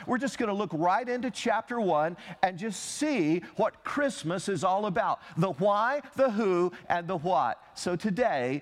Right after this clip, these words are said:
we talk about the why. Look with me at verses twelve through fourteen. Here's what Paul writes.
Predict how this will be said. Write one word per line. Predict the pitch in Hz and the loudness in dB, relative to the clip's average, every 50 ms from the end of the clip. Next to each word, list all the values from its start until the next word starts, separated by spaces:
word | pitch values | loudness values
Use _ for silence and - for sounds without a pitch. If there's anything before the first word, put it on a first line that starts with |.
| - - | -4 -2
we | - 156 | -2 -2
talk | 147 - 170 151 147 - | 0 0 0 -2 0 -2
about | 156 131 139 131 120 123 123 - - - - - - 107 | -2 0 2 2 2 2 0 -2 -6 -16 -20 -18 -10 -6
the | 104 147 131 | -6 -6 -6
why. | - 139 143 135 120 107 92 82 76 73 95 - - - - _ _ - - _ _ _ - - - | -4 -2 0 0 0 0 -2 -4 -6 -8 -12 -16 -20 -20 -20 _ _ -20 -20 _ _ _ -16 -6 -4
Look | - 233 - | -4 -2 -2
with | 254 190 - | -2 -4 -2
me | 156 143 131 131 | -2 -2 -2 -2
at | 151 151 | -2 -4
verses | 120 107 143 147 165 160 - - 147 143 139 - - - - _ _ _ _ _ - | -4 -4 -4 -4 -4 -4 -4 -4 -4 -2 -4 -6 -8 -12 -16 _ _ _ _ _ -12
twelve | - - - 196 170 143 110 95 92 95 104 127 135 123 - - - _ _ _ - - _ | -8 -4 -2 0 2 2 2 2 0 0 -2 -2 -4 -6 -10 -14 -20 _ _ _ -20 -20 _
through | - - 143 139 139 139 135 139 139 135 139 - _ _ _ | -6 -4 -2 -2 0 0 0 0 -2 -4 -8 -14 _ _ _
fourteen. | - - 135 123 117 110 - - - 127 107 90 73 - - _ _ _ _ _ _ _ _ _ _ _ _ _ | -12 -8 -6 -4 -4 -6 -6 -8 -8 -6 -6 -8 -10 -12 -18 _ _ _ _ _ _ _ _ _ _ _ _ _
Here's | - 190 175 - | -8 -8 -6 -4
what | - - - - - | -4 -4 -4 -4 -4
Paul | 156 135 131 127 120 | -2 -2 -2 -2 -2
writes. | 104 90 80 - - - - - - | -2 -4 -4 -6 -10 -16 -20 -20 -20